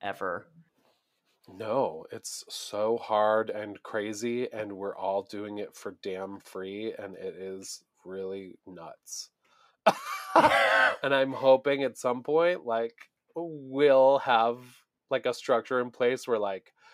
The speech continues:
Speaker 2: people who bust their asses for Squirrel get some compensation for it. Um,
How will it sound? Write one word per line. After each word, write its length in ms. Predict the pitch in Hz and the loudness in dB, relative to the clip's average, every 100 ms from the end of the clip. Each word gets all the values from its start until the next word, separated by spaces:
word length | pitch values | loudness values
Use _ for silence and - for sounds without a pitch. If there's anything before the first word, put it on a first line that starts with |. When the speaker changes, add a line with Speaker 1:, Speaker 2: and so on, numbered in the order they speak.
| _ _ _ - | _ _ _ -14
Speaker 2:
people 440 | 107 - 113 131 | -14 -8 -4 -4
who 60 | 131 | 0
bust 240 | 147 147 | 0 4
their 140 | 175 180 | 6 8
asses 480 | 247 269 139 135 | 6 4 -6 -6
for 380 | - 139 139 147 | -8 0 2 0
Squirrel 760 | 151 - 202 214 143 143 175 _ | -2 0 6 10 10 8 4 _
get 180 | 190 190 | -8 -4
some 240 | 247 233 | -4 -4
compensation 680 | 233 247 247 - 294 269 - | 0 0 0 -2 -2 -2 -10
for 280 | - 117 113 | 2 4 4
it. 160 | 117 - - - - _ | 2 -2 -16 -20 -20 _
Um, 540 | 123 110 107 104 110 | 0 0 0 -2 -6